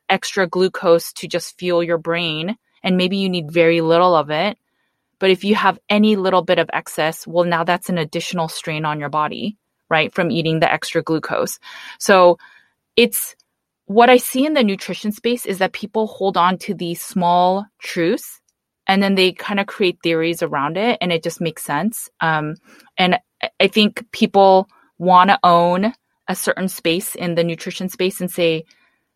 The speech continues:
"This is it," right? It's either oxalates or lectins, um, or it's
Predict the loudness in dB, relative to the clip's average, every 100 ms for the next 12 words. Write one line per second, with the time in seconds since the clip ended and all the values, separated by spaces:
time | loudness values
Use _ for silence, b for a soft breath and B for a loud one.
0 | _ 0 2 2 0 2 2 2 0 -2
1 | -4 -2 0 0 -4 -6 0 2 2 4
2 | 4 2 -2 -2 -2 -4 -4 -2 0 0
3 | -2 -2 -4 -4 -8 -12 -16 b b b
4 | -4 0 0 0 2 4 6 6 4 -2